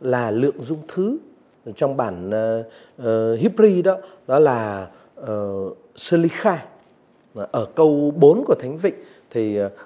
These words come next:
bản Hebrew ghi là Imka Haselicha, tức là ở nơi người là lượng dung thứ. Nhóm phiên dịch các giờ kinh phụng vụ dịch là Chúa, ờ, luôn rộng lòng tha thứ. Rồi đặc, phẩm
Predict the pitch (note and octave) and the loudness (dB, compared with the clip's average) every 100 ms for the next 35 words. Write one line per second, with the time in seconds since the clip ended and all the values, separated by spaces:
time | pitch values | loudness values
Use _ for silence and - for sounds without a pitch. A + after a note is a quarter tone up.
0 | _ _ _ - A2 G2+ D#3+ E3 D#3 C3+ | _ _ _ -4 -2 -2 -2 0 0 -2
1 | C#3 A#2+ F#2+ - - G#3 G3+ G3+ F#3+ F3+ | -2 -4 -6 -14 -2 0 0 0 -2 -2
2 | F3 - _ - F#3 F3+ E3+ D#3+ D#3 - | -6 -14 _ -10 -8 -4 -2 0 -2 -6
3 | D3+ A#2+ _ _ _ - F3+ E3+ A#2+ - | -10 -12 _ _ _ -4 -2 0 0 -2
4 | - C#3+ B2 C#3+ G#3 G3+ E3 D3+ B2 - | -2 0 0 2 2 2 4 6 4 0
5 | - - - A#2 A2 F#2 - - D3 D3 | -16 -20 -8 -6 -6 -10 -12 -2 -2 -2
6 | C3+ D3+ C#3 E3 E3+ - - _ C3 C#3+ | -6 -10 -6 -4 -4 -8 -20 _ -4 -4
7 | E3+ D3 A#2 D#3+ D3+ B2 C#3+ C3+ - B2 | -4 -6 -6 -6 -4 -6 -6 -8 -8 -8
8 | G#2 G#2+ G#2 G2+ A2 - G2+ F#2 - - | -6 -6 -6 -8 -10 -8 -8 -10 -12 -20
9 | _ - C#3+ C#3+ D#3+ F3 G3 G#3 - - | _ -8 -4 -2 0 0 0 -6 -14 -20
10 | - C3 B2 B2 C#3 D#3+ D3+ E3 C3+ B2 | -14 -8 -6 -2 2 4 4 0 0 -8
11 | G#2+ G2+ C3 - D#3 F3 - _ _ _ | -10 -14 -16 -12 -10 -10 -14 _ _ _
12 | _ _ _ _ _ _ _ C#3+ C#3+ C#3+ | _ _ _ _ _ _ _ 8 8 8
13 | D3+ - D3 C#3+ C#3+ C#3 - D#3+ | 4 0 -6 -4 -4 -8 2 2